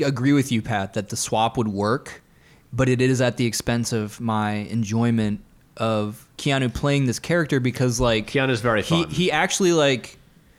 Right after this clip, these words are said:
Speaker 1: for me, you know, if you, if you are unaware, if you are just wa-, if you had seen this movie, you know,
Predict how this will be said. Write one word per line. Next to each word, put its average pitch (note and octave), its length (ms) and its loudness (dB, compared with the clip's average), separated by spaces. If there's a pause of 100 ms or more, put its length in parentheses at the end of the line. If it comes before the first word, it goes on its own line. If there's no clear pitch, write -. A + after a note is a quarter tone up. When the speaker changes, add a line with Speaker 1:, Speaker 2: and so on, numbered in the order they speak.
(520)
Speaker 1:
for E3 240 -2
me, D#3+ 560 0 (640)
you D3 100 2
know, A#2 160 2
if B2 240 -2
you, C#3+ 260 2
if B2+ 180 -6
you D#3 100 0
are C#3 180 2
unaware, C#3+ 400 2
if C3 200 -2
you D3 140 4
are C3+ 180 2 (160)
just D#3+ 200 0
wa-, C#3 320 2
if C#3 140 -2
you F3 80 4
had E3 160 2
seen G#3 160 4
this G3+ 140 2
movie, A2 500 2 (1200)
you B2+ 180 0
know, F#2+ 340 -2